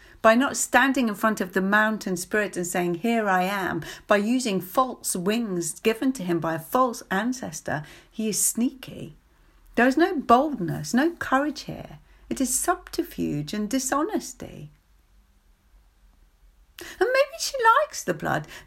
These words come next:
Maybe she likes the naughty, dirty sex with the mountain spirit. Maybe that is the true communion, the true marriage, woman and spirit.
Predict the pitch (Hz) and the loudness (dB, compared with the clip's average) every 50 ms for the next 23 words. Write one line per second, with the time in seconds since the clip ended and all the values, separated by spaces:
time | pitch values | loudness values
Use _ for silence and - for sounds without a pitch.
0 | - - 539 571 605 554 - - 370 311 330 349 427 440 - - - 302 262 233 | -2 -2 0 0 0 0 2 2 4 8 8 8 8 8 2 0 2 4 6 6
1 | 220 220 208 196 190 - 190 175 175 202 185 175 165 156 - 180 156 - 190 160 | 4 4 2 0 -2 -4 -4 2 4 4 4 4 2 -2 -4 -6 0 2 2 2
2 | - - - - 175 165 160 170 160 160 160 160 156 151 - 160 151 147 - - | 2 0 -4 -4 -4 -2 0 0 0 2 2 2 0 0 0 -2 -2 -2 -4 -6
3 | - 151 139 120 123 - - - - - - - - 302 370 427 494 440 359 - | -4 -4 -4 -4 -6 -10 -16 -18 -18 -18 -6 2 4 4 4 4 2 0 0 2
4 | - 302 311 - - 330 294 - - - 247 254 - - - 285 294 302 269 - | 0 -2 -2 -2 0 -2 -2 0 -2 -6 -6 -4 -6 -4 -4 -2 -2 -4 -2 0
5 | - 254 226 220 240 277 311 392 320 214 180 170 175 185 190 190 - - - 302 | 2 2 4 4 4 4 2 2 0 0 2 2 2 0 0 -4 -6 -6 -6 -4
6 | 302 294 277 247 233 247 269 285 269 226 185 170 160 151 185 185 190 269 285 277 | -2 0 2 4 4 4 4 4 2 -2 -4 -4 -4 -2 -2 2 2 2 2 2
7 | 269 175 175 180 185 - - 185 185 180 - - - - 233 208 180 165 - - | 2 0 -2 -2 -4 -4 -2 -2 -2 -2 -4 -4 -4 -4 -4 -4 -4 -8 -10 -12
8 | - - | -14 -20